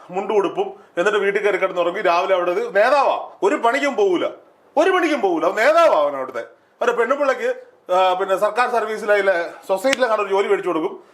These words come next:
അതും അല്ലെങ്കിൽ ആശാ വർക്കറാക്കി വെക്കും, അതും അല്ലെങ്കിൽ അവര് മറ്റേ ഹരിതകർമ്മസേനയുടെ പ്രവർത്തകയായിരിക്കും, അവർക്ക് എന്തെങ്കിലും വരുമാനം കിട്ടും, അതിനെക്കാട്ടി കൂടുതൽ പിരിച്ചെടുക്കും. എന്നിട്ട് ദേ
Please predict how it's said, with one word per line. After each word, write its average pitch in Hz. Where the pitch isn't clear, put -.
അതും 214
അല്ലെങ്കിൽ 233
ആശാ 214
വർക്കറാക്കി 208
വെക്കും, 156
അതും 262
അല്ലെങ്കിൽ 240
അവര് 220
മറ്റേ 180
ഹരിതകർമ്മസേനയുടെ 226
പ്രവർത്തകയായിരിക്കും, 165
അവർക്ക് 285
എന്തെങ്കിലും 233
വരുമാനം 190
കിട്ടും, -
അതിനെക്കാട്ടി 262
കൂടുതൽ 254
പിരിച്ചെടുക്കും. 175
എന്നിട്ട് 269
ദേ 233